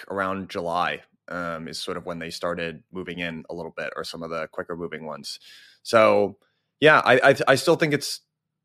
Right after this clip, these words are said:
you know, not financial advice. I just feel like it's still pretty early. Like, even one of the things that at least I pay a lot of attention to because it's relevant for our business is, you know, we primarily monetize via ads from companies that have had a really rough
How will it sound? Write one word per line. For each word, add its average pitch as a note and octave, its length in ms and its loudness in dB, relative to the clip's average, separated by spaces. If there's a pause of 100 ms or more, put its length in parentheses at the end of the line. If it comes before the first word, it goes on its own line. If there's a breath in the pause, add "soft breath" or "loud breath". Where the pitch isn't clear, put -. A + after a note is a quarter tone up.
you C3+ 120 0
know, G2 220 0 (180)
not A2+ 260 4
financial A2+ 340 0
advice. G2+ 260 2
I A#2 100 2
just A#2 160 -4
feel C3+ 100 6
like B2 140 4
it's - 80 -6
still A#2 180 -2
pretty - 320 -4
early. G2 380 0 (120)
Like, A2+ 220 0
even B2+ 380 4 (100)
one A2+ 160 0
of B2 80 4
the A#2 60 -2
things A#2 260 -4
that G2+ 120 0
at F#2+ 60 -2
least G#2 260 -6 (580)
I F#2 220 2
pay G#2+ 180 -4
a B2 60 0
lot B2 160 4
of B2 60 -6
attention B2+ 400 -4
to B2+ 120 -8
because A2 260 -8
it's F2 120 -16
relevant F#2 360 -6
for - 100 -6
our F#2 100 0
business F2+ 440 -6
is, G2 240 -4 (340 soft breath)
you B2 60 -6
know, C3+ 100 4
we G#2+ 180 -4
primarily G#2+ 440 0
monetize G2 580 0 (280)
via F#2 200 0
ads F#2 400 0
from F#2 260 -12 (100)
companies G2 440 -6
that F#2 100 -6
have F2 80 -12
had F#2 120 -4
a F#2 40 -6
really G2 180 -4
rough F#2 320 -4